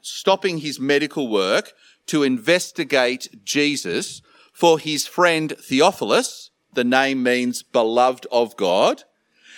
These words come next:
and all those who are beloved of God, like us? Well, his purpose was not to compile a historical account of Jesus, even though the material is historical.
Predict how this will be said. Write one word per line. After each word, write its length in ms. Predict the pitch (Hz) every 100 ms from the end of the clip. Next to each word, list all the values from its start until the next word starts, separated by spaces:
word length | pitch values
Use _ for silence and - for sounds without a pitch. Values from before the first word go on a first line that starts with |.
| -
and 300 | 165 170 185 190 -
all 320 | 175 220 190
those 600 | 135 110 98 110 - - _
who 160 | 143
are 100 | 120
beloved 600 | 107 110 113 113 110 - -
of 180 | 113 107
God, 340 | 110 87 80
like 260 | 107 110 -
us? 520 | 95 - - - - _ _ _ _ _ _ _ _ _ _ _ - -
Well, 380 | 110 101 302 269
his 200 | 160 165
purpose 800 | - 240 214 123 147 - - - _ _ _ _ _ _ _ _
was 280 | 156 175 139
not 380 | 170 220 - -
to 100 | 160
compile 540 | 170 147 165 151 156
a 60 | 135
historical 680 | 127 135 - 151 143 139 151
account 400 | 139 156 135 131
of 100 | 127
Jesus, 680 | - 143 127 - - - - _ _ _ _ _ _ _ _
even 280 | 147 147 147
though 220 | 139 127
the 120 | 123
material 680 | 127 131 - 120 104 107 107
is 180 | 120 113
historical. 800 | - 127 - 143 127 - 82 -